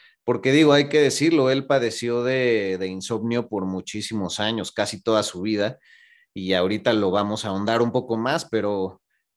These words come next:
pues, prácticamente en su casa no se le dejaba descansar a nadie, iban a la escuela y los ensayos empezaban luego, luego con la música, pero, pues, como dijera Jack el Destripador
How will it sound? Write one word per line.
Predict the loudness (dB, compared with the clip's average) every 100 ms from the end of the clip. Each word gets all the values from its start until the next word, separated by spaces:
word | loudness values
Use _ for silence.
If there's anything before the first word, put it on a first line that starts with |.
| _
pues, | -12 -4
prácticamente | -4 -2 0 2 4 2 2
en | 0
su | 0 0
casa | 0 2 -2
no | 0 0 0 -4
se | -4 0
le | 0
dejaba | 0 0 -2 -2
descansar | -4 -6 -10 -6 -2 -2
a |
nadie, | -2 -4 -2 -2
iban | 0 0 -2
a | -2
la | -4
escuela | -6 -8 -2 0 2 2 2
y |
los | -2 -4 -6
ensayos | -8 -2 0 0 -2
empezaban | -6 -8 -4 -2 0 0
luego, | 2 2 2
luego | 0 -2 -4
con | -6
la | -4
música, | -2 -4 -4 -2 -2 -2 -20 -20 -20 _
pero, | 4 4 4
pues, | -2
como | 0 2 4 4 2 2 0 -2
dijera | -6 -2 2 4 4 2
Jack | 0 -2 -4
el | -6
Destripador | -6 -6 -2 2 2 2 0 -4